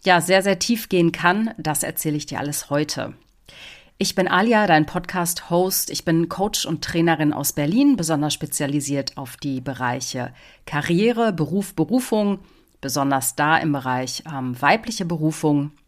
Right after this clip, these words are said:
Ich bin Selbstliebe- und Manifestationscoach. Du kannst gerne auf meine Webseite kommen, w w w punkt a mindful connection punkt d e, oder folge mir bei Instagram at a mindful connection.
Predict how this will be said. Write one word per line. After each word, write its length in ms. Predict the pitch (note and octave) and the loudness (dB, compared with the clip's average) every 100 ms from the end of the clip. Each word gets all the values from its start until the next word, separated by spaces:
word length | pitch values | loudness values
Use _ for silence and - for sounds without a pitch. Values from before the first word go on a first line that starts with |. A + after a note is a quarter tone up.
| _ _ | _ _
Ich 220 | F3 - | -2 0
bin 180 | - D3+ | 2 2
Selbstliebe- 640 | D3+ G3+ - G#3 F3 F3+ - | 4 2 0 -2 2 0 2
und 180 | D#3 | 0
Manifestationscoach. 1700 | D3+ C#3 D3 D#3+ - F3+ - - D3 C#3 C3 - C#3+ C#3+ - - - _ | 0 0 -2 -4 -4 -4 -4 -2 -2 0 -2 -4 -6 -6 -4 -4 -4 _
Du 80 | - | -8
kannst 220 | D3 - | -6 -2
gerne 160 | D3+ C#3+ | 0 0
auf 100 | C#3 | 0
meine 180 | D3 D3+ | 2 4
Webseite 480 | G3+ - F#3+ F3+ | 4 6 4 4
kommen, 340 | F3 E3 E3 D#3+ | 2 4 4 4
w 140 | F#3+ | 2
w 80 | F3+ | 2
w 100 | E3+ | 2
punkt 340 | E3 D#3 C#3 | 2 0 0
a 60 | C#3+ | -2
mindful 540 | C#3+ C#3 C3+ - C#3 | 0 0 0 -2 -4
connection 580 | C3 C3+ C3 B2+ - B2+ | -4 -4 -4 -4 -4 -6
punkt 240 | C3+ B2+ C#3+ | -6 -8 -6
d 60 | |
e, 340 | - G#3 G#3 G#3 - - - - - _ _ | -2 0 0 -2 -14 -20 -18 -18 -18 _ _
oder 300 | A3+ B3+ A3 | 6 10 8
folge 320 | A3 G3 F#3 | 8 6 6
mir 140 | F3+ D#3 | 6 6
bei 140 | C#3 | 4
Instagram 640 | G3 G3+ F3+ D#3+ D#3+ D#3+ - | 4 2 2 6 6 6 4
at 240 | - - | 0 0
a 40 | |
mindful 460 | D3+ C3+ C3+ C3 C3+ | 2 4 4 0 -10
connection. 800 | - B2+ C3+ C#3 - C#3+ C#3 B2+ | -6 -2 -2 -2 -2 -2 -2 -4